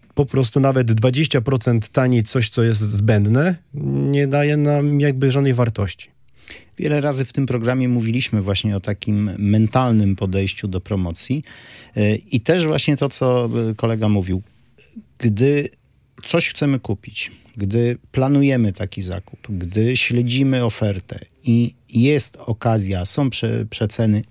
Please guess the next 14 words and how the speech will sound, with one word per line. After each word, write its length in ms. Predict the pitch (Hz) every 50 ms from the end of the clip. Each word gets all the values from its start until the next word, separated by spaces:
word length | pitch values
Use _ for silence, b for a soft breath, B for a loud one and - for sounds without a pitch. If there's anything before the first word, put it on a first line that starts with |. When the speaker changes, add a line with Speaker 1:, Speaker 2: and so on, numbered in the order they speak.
| _ -
Speaker 2:
nie 100 | 247 233
tylko 500 | - - 127 117 - 117 110 107 110 110 117
przy 160 | - - 110
okazji, 600 | 107 98 - 110 98 98 98 98 98 101 101 104 107 -
mm, 340 | - 113 104 104 107 104 101 101 101 104 101 104 104 104 104 101 98 104 101 104 98 -
e, 40 | -
tego 260 | - - 101 95 101
piątku 440 | 95 - 107 98 95 98 - - 113
czarnego, 500 | - - 113 110 110 117 123 131 151 147
ale 160 | 131 117 113
także 360 | - 120 113 101 104 113 110 B B B B B B B B B
przy 160 | - - 123
innych 280 | 117 113 113 104 - 113
okazjach, 500 | 104 - 107 104 95 - 151 160 -